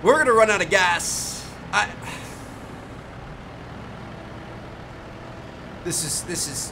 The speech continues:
screwed. We're definitely gonna run out of gas. I just hope we're gonna be able to make this delivery before we do.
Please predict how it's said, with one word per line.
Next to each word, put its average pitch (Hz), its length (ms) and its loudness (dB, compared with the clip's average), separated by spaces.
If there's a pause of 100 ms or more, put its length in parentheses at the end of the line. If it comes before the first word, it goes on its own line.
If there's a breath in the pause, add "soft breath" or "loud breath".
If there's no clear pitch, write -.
screwed. 131 440 -2 (960)
We're 190 100 6
definitely 226 420 6
gonna 190 140 2
run 185 160 6
out 185 80 4
of 170 80 0
gas. 185 300 4
I 196 160 8
just 220 220 2
hope 202 260 0 (840)
we're 165 100 6
gonna 196 160 6
be 202 140 6
able 190 160 8
to 185 60 4
make 185 240 0
this 180 140 0
delivery 160 520 0
before 165 340 -2
we 143 160 -4
do. 135 340 -4